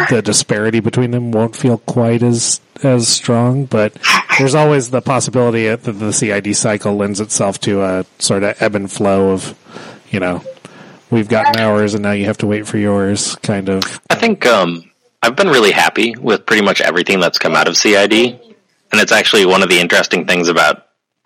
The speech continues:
Speaker 2: I've been, like, playing more practice games with Slayers here and there, and I keep playing it against the stuff that's coming out of C I D, and the games are, like,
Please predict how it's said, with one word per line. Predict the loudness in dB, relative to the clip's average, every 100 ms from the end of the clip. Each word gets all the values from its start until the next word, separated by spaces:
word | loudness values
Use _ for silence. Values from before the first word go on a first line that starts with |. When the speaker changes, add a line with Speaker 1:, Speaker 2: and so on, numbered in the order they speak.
| -4
Speaker 2:
I've | -2 2
been, | 0 0 -2
like, | -4 -2
playing | -2 0
more | 0 0
practice | 2 -2 0 -2
games | 0 -2 0
with | 2
Slayers | 2 4 4 2
here | 2 2
and | 2
there, | 2
and | 2
I | 2
keep | 0 -4
playing | 0 2 4 2
it | 2
against | 0 -2 -2
the | -2
stuff | 0 0
that's | -2 -2
coming | -2 0
out | 0 0
of | 0
C | 0 2
I | 2
D, | 2 0 -2 -6 -16 -14 -6
and | -2
the | 0
games | 2 0 0
are, | 2
like, | 2 -2